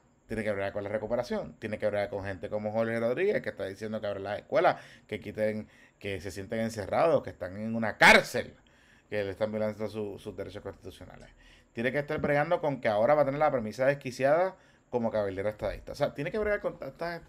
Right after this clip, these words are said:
tantas y tantas cosas que no, yo no sé si bregar con la, con el regreso de Ricky y con todo lo que se implica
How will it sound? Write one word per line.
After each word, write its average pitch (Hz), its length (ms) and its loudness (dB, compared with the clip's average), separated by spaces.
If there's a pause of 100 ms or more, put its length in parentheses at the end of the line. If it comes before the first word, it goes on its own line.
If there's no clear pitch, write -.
(120)
tantas 127 320 -4
y - 20 -6
tantas 151 300 -8
cosas 113 340 -8 (720)
que - 380 -10
no, 214 420 -2
yo 170 140 0
no 196 140 -2
sé 190 160 -6
si 170 460 -4 (360)
bregar 131 400 4
con 160 240 0
la, 139 580 2
con 123 180 -6
el 117 60 -4
regreso 107 520 -2
de 135 120 2
Ricky 117 540 -6 (680)
y 117 100 -12
con 104 180 -4
todo 107 220 0
lo 117 100 -2
que 123 80 -10
se 123 120 -10
implica 113 580 -8